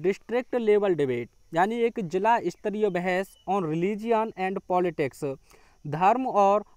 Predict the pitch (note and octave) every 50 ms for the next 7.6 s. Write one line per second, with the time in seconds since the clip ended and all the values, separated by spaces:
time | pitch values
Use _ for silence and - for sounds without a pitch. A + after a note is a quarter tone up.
0 | - D3+ D3 D#3+ E3+ F#3 F#3+ G3+ G3+ G#3+ G3+ - A3 G#3+ G#3 G#3+ _ _ _ _
1 | _ - - F3+ F#3+ G3 - A#3+ A#3 - - G3+ F#3+ F#3+ G3 G3 _ - _ -
2 | F3+ G#3 A3+ A3+ G#3+ G3 F#3 F#3 F#3+ F#3+ - - E3+ D3+ C#3+ C#3+ C#3 C#3+ C#3 -
3 | - _ _ - D3+ - - F#3 F#3 G3+ A#3 D4 E4 _ - _ - D#3+ E3 D#3+
4 | C3+ C#3 C3+ C3+ B2+ B2 A#2+ A#2 A#2 A#2 A#2 G#2+ - _ _ _ - D#3+ F#3+ A3+
5 | C4+ C#4 A3+ G#3+ A3 A#3 - G3+ F#3 F#3+ - A#3 A#3+ A3+ - G3+ G3+ G3+ G3 G#3+
6 | G3+ G#3 G3+ F3+ - G#3 F#3 F3+ F3+ - G3 G3 F#3+ F3 E3+ - - F3 E3+ D#3+
7 | E3 E3 F3+ F3+ - E3 - D#3 E3 F#3 F#3